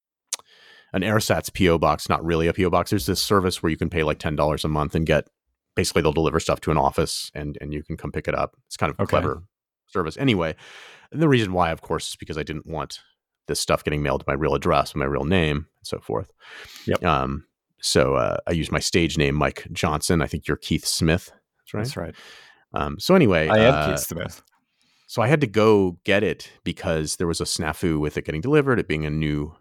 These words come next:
Speaker 1: setup. And my wife was like, "W-, w-, what, why are you, where are you going, you know, Saturday morning?" So I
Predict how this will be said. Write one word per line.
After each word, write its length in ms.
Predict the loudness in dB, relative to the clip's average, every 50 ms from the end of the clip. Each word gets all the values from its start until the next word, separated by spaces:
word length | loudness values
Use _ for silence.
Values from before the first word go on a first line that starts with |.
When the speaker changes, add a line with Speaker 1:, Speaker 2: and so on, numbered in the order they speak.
| _ _ _
Speaker 1:
setup. 520 | -16 -4 -2 0 2 2 2 0 -2 -6 _ _ -20 -20 -20 -20 -20 -20 -16 -6 -2
And 240 | 0 0 2 2
my 80 | 2 2
wife 140 | 2 2 2
was 100 | 2 2
like, 140 | 2 0 0
"W-, 240 | -2 -6 -6 -6 -6
w-, 220 | -6 -8 -10 -8 -6
what, 160 | -6 -6 -8 -8 _
why 160 | -6 -4 -4
are 80 | -4 -4
you, 240 | -4 -4 -6 -6 -8 -12 _ _ _
where 120 | 0 2 2
are 20 |
you 80 | 2 2
going, 320 | 2 2 2 2 0 0 -2 -4 -6 -12 -18 _ -16 -12
you 60 | -12 -10
know, 100 | -10 -12 _ _ _ _ _ _
Saturday 380 | -8 -6 -6 -6 -4 -6 -4
morning?" 440 | -4 -2 -2 0 0 0 -2 -4 -6 -10 _
So 80 | -20
I 20 | -20